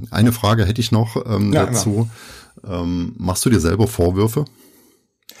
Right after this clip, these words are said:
Speaker 2: Ähm, nein, ich mache mir tatsächlich keine Vorwürfe, weil, ähm,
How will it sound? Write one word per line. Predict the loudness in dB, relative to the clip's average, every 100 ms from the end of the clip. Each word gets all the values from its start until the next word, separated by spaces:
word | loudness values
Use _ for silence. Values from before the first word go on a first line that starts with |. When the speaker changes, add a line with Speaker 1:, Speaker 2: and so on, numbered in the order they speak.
| -20 -20 _ _ -20 _ _ _ 0
Speaker 2:
Ähm, | 2 4 2 0 -2 -6 -10 _ _ 0
nein, | 2 2 -2 -12 -10 -6
ich | 0
mache | 0 2
mir | 2 2 0 -2 -6
tatsächlich | -6 -6 -8 -8
keine | -2 0 2
Vorwürfe, | 0 0 -2 0 0 0 0
weil, | 0 0 2 2 0 0
ähm, | -2 -2 -6 -8 -10 -12